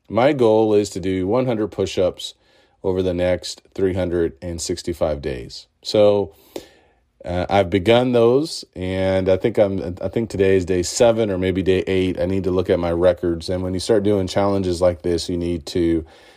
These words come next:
be sure that you record them. Otherwise, you will forget. So that's been good. That is a challenge,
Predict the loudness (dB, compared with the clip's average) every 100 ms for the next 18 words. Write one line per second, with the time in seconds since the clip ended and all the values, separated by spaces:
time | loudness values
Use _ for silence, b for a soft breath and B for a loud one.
0 | b -4 -2 4 6 6 4 2 2 0
1 | 2 4 4 0 0 -2 -2 2 4 4
2 | 4 0 -2 2 2 2 -2 -2 0 0
3 | -4 _ _ _ _ _ _ _ _ _
4 | -20 -2 2 4 4 2 0 4 6 4
5 | 4 2 2 0 -4 -4 -2 -2 -2 -6